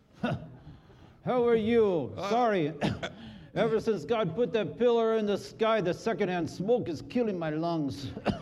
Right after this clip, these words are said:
Speaker 1: <coughs> Are you the high priest of this tabernacle?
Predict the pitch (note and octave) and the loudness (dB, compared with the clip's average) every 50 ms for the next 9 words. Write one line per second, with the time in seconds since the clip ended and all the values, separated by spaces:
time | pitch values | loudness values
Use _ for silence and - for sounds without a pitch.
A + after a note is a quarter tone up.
0 | - - - - - - - - - A3+ A3 G3 C3+ G#2 F2+ - - - - - | -6 -16 -18 -20 -20 -20 -16 -8 -2 0 0 0 0 -4 -8 -12 -18 -20 -20 -20
1 | - - - - - - G3+ A3 A#3 B3+ D#4+ D#4+ D#4 C4+ G#3+ A3 B3 B3 A#3+ - | -20 -20 -20 -8 -2 2 2 4 4 4 4 4 4 2 2 2 2 2 2 0
2 | - A3+ B3 C4+ C#4 C4+ C4+ C#4 - C4+ B3 A#3 G3 F3 G#3+ A3 - - - - | 0 0 2 2 2 0 0 0 0 0 2 0 0 0 -2 -2 -2 -4 -4 -2
3 | A3+ A#3 F#3+ G#3+ A3 G#3 A3 A3+ G#3+ - B3 A#3+ A#3 | -2 0 0 0 -2 -2 -2 -2 -2 -2 -2 -2 -2